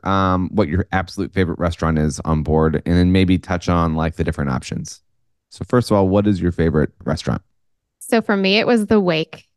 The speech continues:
Speaker 2: Uh, it's the restaurant that overlooks the back of the ship, so you literally see the wake of the ship as you're eating. There are so many great places to sit in there that you have a really beautiful view. I had filet mignon. It was the first meal. We had it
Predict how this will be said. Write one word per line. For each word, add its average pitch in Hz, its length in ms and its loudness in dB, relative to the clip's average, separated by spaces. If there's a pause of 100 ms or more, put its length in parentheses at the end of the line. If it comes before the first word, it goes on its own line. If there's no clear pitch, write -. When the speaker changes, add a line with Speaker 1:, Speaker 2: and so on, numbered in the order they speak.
Speaker 2:
Uh, 170 480 -2
it's - 340 -6
the 208 140 2
restaurant 180 560 0
that 165 320 -4
overlooks 175 480 -4
the 220 100 -2
back 175 220 -2
of - 20 -6
the 170 80 -4
ship, 156 300 -6
so - 140 -4
you 175 180 0
literally 170 340 -4
see 151 180 -6
the 170 140 -4
wake 165 180 -4
of 151 80 -12
the 175 80 -6
ship - 280 -8
as - 160 -12
you're 165 100 -6
eating. - 420 -10
There 185 140 0
are 180 60 -2
so - 260 -2
many 190 220 -2
great 165 340 -4
places 170 420 -8
to 185 100 -8
sit - 220 -8
in 175 100 -6
there 170 140 -4
that 170 120 -6
you 165 80 -4
have 170 140 -4
a 160 80 -4
really 160 280 -4
beautiful 160 400 -4
view. 156 380 -2 (400)
I 180 100 -4
had 185 240 -2
filet 170 220 -2
mignon. 165 500 0
It 170 140 -2
was 160 180 -6 (220)
the 214 180 2
first - 380 -2
meal. 170 320 -2
We 170 80 0
had 156 160 -2
it 156 180 -4